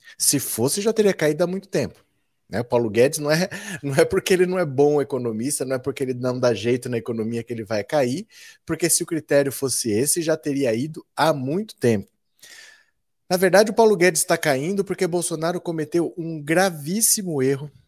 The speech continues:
e é isso que eu quero comentar com vocês. Bolsonaro entregou o ouro pro bandido. Olha só,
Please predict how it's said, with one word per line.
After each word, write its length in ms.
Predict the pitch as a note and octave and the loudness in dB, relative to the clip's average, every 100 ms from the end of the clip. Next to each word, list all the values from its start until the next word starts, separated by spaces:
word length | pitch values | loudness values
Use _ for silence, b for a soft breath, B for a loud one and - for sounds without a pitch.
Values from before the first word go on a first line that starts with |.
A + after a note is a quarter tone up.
| - | -2
e 120 | C#3+ | 2
é 60 | |
isso 200 | C#3 C#3+ | 2 0
que 80 | - | -2
eu 60 | D3 | -4
quero 240 | C#3+ C3 | -2 -4
comentar 560 | - D3 D3 C#3 B2+ B2 | -4 -6 -6 -2 0 0
com 120 | B2+ | -4
vocês. 540 | A#2 A#2+ - E2 E2+ - | -6 -6 -4 -6 -8 -4
Bolsonaro 600 | A2 D3 D#3+ D3+ D3+ E3 | 0 2 2 2 2 2
entregou 580 | E3 D#3+ D#3 C#3+ F3+ | -4 -2 -2 0 -2
o 60 | F#3 | 0
ouro 260 | D3+ D3+ D3+ | 0 0 -4
pro 160 | D3+ | -8
bandido. 580 | D3 D#3 C#3+ G#2 F2 E2 _ _ _ _ _ _ _ _ _ _ | -4 -4 -4 -10 -12 -16 _ _ _ _ _ _ _ _ _ _
Olha 280 | - C3+ E3 | -2 0 2
só, 360 | D#3+ A#2+ F2+ | 0 -2 -2